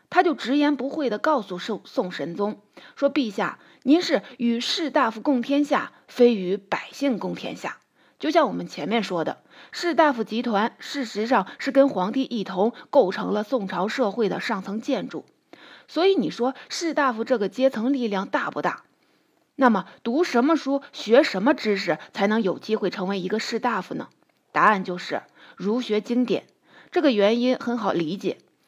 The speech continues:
儒家思想尊亲这一道，有利于维护王朝统治。所以宋朝政府提倡儒学，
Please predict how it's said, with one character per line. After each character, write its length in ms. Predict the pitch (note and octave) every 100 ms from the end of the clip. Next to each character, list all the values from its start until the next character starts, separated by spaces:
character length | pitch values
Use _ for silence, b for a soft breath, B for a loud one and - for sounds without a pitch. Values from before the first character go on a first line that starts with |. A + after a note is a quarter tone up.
| B B B
儒 260 | G3+ C#4+
家 180 | D#4+ C#4+
思 220 | C#4 C#4
想 260 | C4 E3+ - _ b b _ _ _ _ _ _ _ _ _ _ _ -
尊 320 | - D#4 E4
亲 280 | D4 E4 F4
这 140 | B3+
一 140 | D#3+ B2+
道， 220 | - - _ _ _ _ _
有 240 | G#3 G#3+ G#3+
利 240 | D#4 C#4
于 200 | A#3 - -
维 200 | F3 F3+
护 180 | - F3+
王 200 | F3+ A#3+
朝 180 | G3+
统 220 | A#3+ G3 -
治。 240 | - G#3 - _ _ _ _ _ _ _ _ _ _ b b b
所 220 | - C#4
以 200 | F4 A#3 - B
宋 320 | - F#4 E4
朝 220 | A3 G3
政 220 | B3+ C#4+ G#3+
府 160 | D#3+
提 160 | - G3
倡 220 | C4 G3+
儒 200 | D#3+ G3+
学， 240 | B3 D3